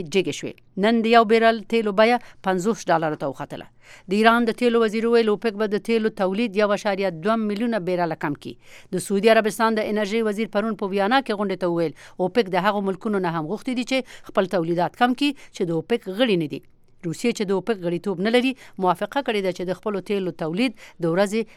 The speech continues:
درې سوه زره بیرله راټیټ کړي. او په برازیل او کولمبیا کې د فوټبال د لوبې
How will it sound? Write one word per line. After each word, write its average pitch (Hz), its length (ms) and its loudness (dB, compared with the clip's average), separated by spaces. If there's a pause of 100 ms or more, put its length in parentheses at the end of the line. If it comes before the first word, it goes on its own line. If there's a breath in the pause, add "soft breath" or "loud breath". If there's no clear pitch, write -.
(200 soft breath)
درې 214 140 4 (100)
سوه 190 240 -2
زره 190 320 -2
بیرله 156 500 -6
راټیټ 165 340 -6
کړي. - 240 -20 (1080 soft breath)
او 240 140 8
په 269 100 0
برازیل 247 400 6
او 254 140 6
کولمبیا 233 360 4
کې 240 180 -2
د - 100 -4
فوټبال 214 380 4
د 208 100 0
لوبې 220 200 2